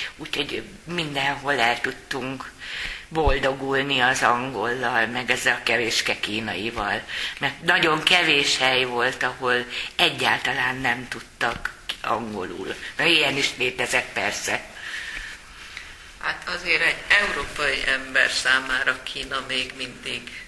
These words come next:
Speaker 2: varázslatos világok közé tartozik, a csodálatos kelethez. Volt köze ennek az utazásnak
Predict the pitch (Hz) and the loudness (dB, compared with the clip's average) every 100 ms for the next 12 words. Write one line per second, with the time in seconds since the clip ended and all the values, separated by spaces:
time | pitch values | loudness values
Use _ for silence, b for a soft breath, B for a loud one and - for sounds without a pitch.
0 | - 123 123 120 - - - - - - | -16 0 4 4 4 -2 -6 -2 -2 0
1 | 62 60 - - - - - 127 127 123 | 0 0 -2 -10 -14 -14 -10 -12 -10 -10
2 | 127 - 123 123 127 - 131 131 - 135 | -10 -12 -14 -14 -14 -12 -12 -14 -8 -8
3 | 123 131 127 - - - 143 151 160 160 | -6 -8 -8 0 2 4 4 4 2 0
4 | 170 170 165 B B B B B B B | 2 2 0 B B B B B B B
5 | B B B B - - 104 - - 311 | B B B B -18 -6 -4 -4 -4 -2
6 | - 85 175 170 165 160 160 151 151 - | 4 6 6 4 2 2 -4 -4 -8 0
7 | 151 139 127 - - 123 113 - | 2 4 4 6 2 0 -6 -8